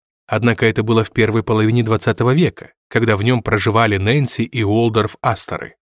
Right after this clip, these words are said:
славившиеся своим гостеприимством и звездными гостями.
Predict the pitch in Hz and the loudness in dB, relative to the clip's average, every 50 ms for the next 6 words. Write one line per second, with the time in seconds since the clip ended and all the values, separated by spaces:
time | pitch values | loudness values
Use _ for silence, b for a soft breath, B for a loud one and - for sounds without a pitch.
0 | _ _ - - - 117 107 101 107 98 - - 117 101 - 120 104 - - 107 | _ _ -4 -2 0 0 0 0 0 -2 -2 -2 -2 0 0 0 -2 0 0 0
1 | 104 104 101 - 98 - - 92 - 104 110 156 190 165 - - - 117 107 107 | 0 0 -2 -4 -6 -4 -4 -4 -4 0 0 2 2 2 0 0 -2 -2 -2 -2
2 | - - 113 101 101 98 113 117 107 110 107 98 98 98 104 110 104 - - - | -4 -6 -6 -6 -2 0 0 0 0 0 0 0 0 0 -2 -2 -2 -2 -2 -2
3 | 101 85 64 52 - | -2 -2 -2 -8 -12